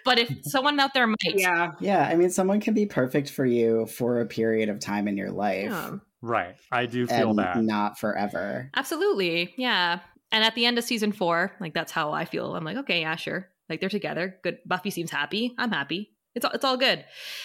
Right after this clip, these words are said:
Speaker 1: Uh,
Speaker 3: Mm-hmm.
Speaker 1: so I think this is now wrapping up to the end. We're gonna get to the most exciting part of any trial, which is the verdict. Uh, we're not gonna take, you know, thirty days to, <laughs> you know, talk it over. <laughs>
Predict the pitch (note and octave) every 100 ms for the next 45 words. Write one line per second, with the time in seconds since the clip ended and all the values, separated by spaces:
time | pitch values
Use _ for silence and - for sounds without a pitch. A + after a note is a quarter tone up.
0 | - - F#3+ G3 G3 A2+ A2+ A2 G#2+ -
1 | D4 C#4+ F#4 - D4 D4 C4 G3+ G#3+ G3+
2 | G3 F#3 F#3 F#3 E3+ F3+ F3+ E3+ E3 F#3+
3 | F#3 E3+ E3+ G#3 G3 G3 - - F#3 E3+
4 | D#3+ - - - - - - _ F#3 G3
5 | G3 G3+ G3+ A3+ G3 G3 F#3 F3+ F3 F3
6 | F#3 F3+ D3+ D3+ E3 A3 G#3 C4+ A#3+ A3
7 | G3+ G3 G#3 - - - F#3 F3+ F#3+ G#3
8 | G#3 A3+ F#3+ - F3+ F3+ F3+ D#3 D3+ F3+
9 | E3 D#3+ D3+ D#3 - - E3 D#3 A3 F3
10 | F#3 - F3 G3 F3+ F#3+ A#3+ -